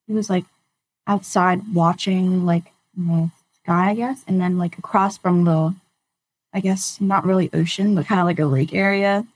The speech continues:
you could see the Atlantic City casino lighting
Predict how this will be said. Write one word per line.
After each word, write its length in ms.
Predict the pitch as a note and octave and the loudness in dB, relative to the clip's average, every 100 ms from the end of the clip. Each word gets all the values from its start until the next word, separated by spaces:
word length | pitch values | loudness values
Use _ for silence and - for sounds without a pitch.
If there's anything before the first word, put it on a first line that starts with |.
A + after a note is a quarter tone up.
| _ - | _ -6
you 80 | |
could 160 | G#3 A#3 | -4 -4
see 240 | - A#3+ | -2 0
the 160 | G#3 G3+ | 2 2
Atlantic 460 | F#3+ F#3+ G3 F#3+ F#3 _ _ _ _ _ _ | 4 2 2 0 -2 _ _ _ _ _ _
City 400 | - F#3+ F#3 F#3 | -2 0 2 0
casino 640 | F3 G#3+ - F3+ F#3 F#3 F#3 | 0 -2 -2 -2 2 2 2
lighting 720 | G3 G3+ G#3 G#3+ A3+ A#3 | 0 0 -2 -4 -6 -8